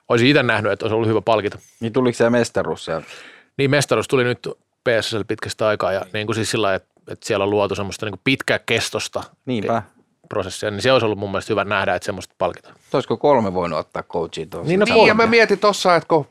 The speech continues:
Speaker 3: Että tota noin
Speaker 2: Ei kun hei, nyt mä tiedän, vuoden valmentaja, sehän on ollut liian kauas ja
Speaker 3: Et Li-,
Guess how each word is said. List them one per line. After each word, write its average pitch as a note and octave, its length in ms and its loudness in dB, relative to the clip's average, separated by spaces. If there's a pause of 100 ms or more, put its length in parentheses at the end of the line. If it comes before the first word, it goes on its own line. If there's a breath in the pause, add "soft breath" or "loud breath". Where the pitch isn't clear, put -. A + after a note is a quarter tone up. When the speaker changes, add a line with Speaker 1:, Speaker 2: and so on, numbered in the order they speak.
(140)
Speaker 3:
Että D3 120 -2
tota D#3 300 -2
noin D#3 140 2
Speaker 2:
Ei C#3 140 6
kun C#3 140 6
hei, D3 180 8
nyt C#3 120 4
mä C3 80 4
tiedän, A#2 260 2
vuoden C3+ 440 6
valmentaja, A2 500 4
sehän C#3 200 2
on D3+ 40 4
ollut D#3 120 2
liian D#3+ 200 2
kauas B2 440 4
ja F2 100 -4 (760 soft breath)
Speaker 3:
Et D#3+ 120 -2
Li-, F3 220 4